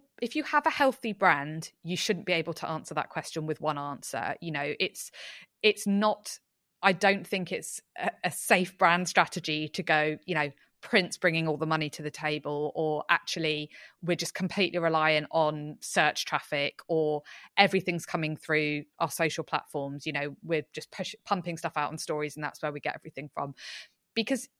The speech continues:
things change all the time. You know, in, in media, it could be,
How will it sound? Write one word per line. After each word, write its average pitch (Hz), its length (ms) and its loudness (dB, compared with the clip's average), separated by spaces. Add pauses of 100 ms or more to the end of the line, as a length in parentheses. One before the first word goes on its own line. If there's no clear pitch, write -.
(140)
things 320 200 2
change 262 300 2
all 220 160 2
the 208 100 -4
time. 156 540 -2
You 185 80 -4
know, 165 120 4
in, 185 180 2
in 202 200 2
media, 208 460 2
it 180 120 -2
could 170 200 -10
be, 165 400 -4